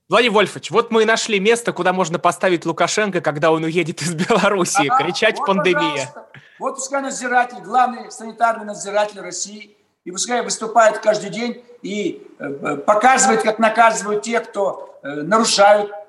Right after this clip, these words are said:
Speaker 2: установленные ограничения. Но другого пути, э, остановить пандемию нету. Пусть люди поймут,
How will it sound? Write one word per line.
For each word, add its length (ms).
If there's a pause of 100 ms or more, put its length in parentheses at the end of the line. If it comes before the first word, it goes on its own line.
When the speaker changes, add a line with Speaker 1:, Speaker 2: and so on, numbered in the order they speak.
Speaker 2:
установленные 560
ограничения. 720 (300)
Но 140
другого 460
пути, 640 (100)
э, 200
остановить 680
пандемию 640 (180)
нету. 840 (320)
Пусть 200
люди 220
поймут, 480